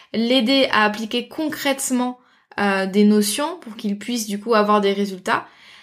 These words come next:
mais sans trop en donner parce que j'ai quand même envie que ce soit lui qui fasse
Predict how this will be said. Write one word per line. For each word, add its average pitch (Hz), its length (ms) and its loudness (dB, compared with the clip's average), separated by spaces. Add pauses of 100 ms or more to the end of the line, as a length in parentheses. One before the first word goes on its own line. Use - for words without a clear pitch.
(160)
mais 302 520 0
sans 277 340 0
trop 330 340 -4
en 277 140 4
donner 262 320 2
parce - 180 -4
que 254 120 -4
j'ai 226 160 -4
quand 247 80 0
même 254 180 0
envie 240 480 -2 (320)
que 254 100 -6
ce 247 180 -2
soit 254 560 2
lui 247 540 0
qui - 140 -12
fasse - 560 -2